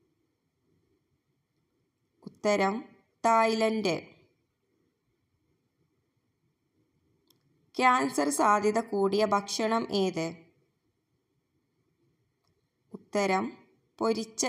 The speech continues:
ഇറച്ചി. പല്ല് തേക്കുന്നതിന് മുൻപ് വെള്ളം കുടിച്ചാൽ സംഭവിക്കുന്നത്?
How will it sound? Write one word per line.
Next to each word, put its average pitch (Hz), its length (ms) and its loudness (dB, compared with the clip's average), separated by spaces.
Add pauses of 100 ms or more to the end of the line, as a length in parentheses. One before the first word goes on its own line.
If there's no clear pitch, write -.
ഇറച്ചി. 196 520 -2 (3750)
പല്ല് 247 400 2
തേക്കുന്നതിന് 220 720 0
മുൻപ് 208 340 0
വെള്ളം 214 400 2
കുടിച്ചാൽ 202 500 -2
സംഭവിക്കുന്നത്? 190 1000 -2